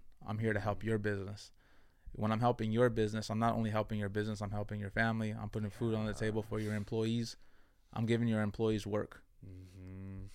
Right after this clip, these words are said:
Speaker 1: You know, you're paying those employees in there to work at your restaurant.
Speaker 2: Yeah.
Speaker 1: They need, they need clients. They need customers.
Speaker 2: Yeah.
Speaker 1: I wanna get them in the door.
Speaker 2: Yeah.
Speaker 1: So when I come in there,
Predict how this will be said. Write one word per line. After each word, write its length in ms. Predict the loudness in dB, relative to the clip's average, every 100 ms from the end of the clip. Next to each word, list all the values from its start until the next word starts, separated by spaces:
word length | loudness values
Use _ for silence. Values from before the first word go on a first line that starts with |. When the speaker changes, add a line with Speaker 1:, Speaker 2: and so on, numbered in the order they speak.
| -18 -20 -14
Speaker 1:
You 100 | 0
know, 100 | 2
you're 140 | 4 2
paying 220 | 2 4
those 160 | 2 2
employees 380 | 2 4 4
in 100 | 4
there 120 | 2 2
to 80 |
work 300 | 2 2 2
at 160 | -2 -4
your 80 | 0
restaurant. 500 | 2 0 -2 -4 -4 -12 -20
Speaker 2:
Yeah. 160 | -18 -18 -18 -20 -20 -6
Speaker 1:
They 100 | 0
need, 180 | 0 0 -4
they 80 | -2
need 160 | -2 -2
clients. 440 | -2 -2 -2 -6
They 100 | -4
need 120 | -2
customers. 600 | 0 -2 -2 -6 -6 -12 -14 -10
Speaker 2:
Yeah. 180 | 4 6
Speaker 1:
I 40 |
wanna 260 | 8 4 2
get 160 | 0 -2
them 140 | -4
in 80 | -4
the 60 | 0
door. 340 | 2 2 0 -12 -18 -20
Speaker 2:
Yeah. 60 | -18 -16
Speaker 1:
So 140 | -6 -2
when 140 | 4
I 140 | 6 6
come 240 | 2 0
in 140 | 0
there, 300 | 0 -2 -4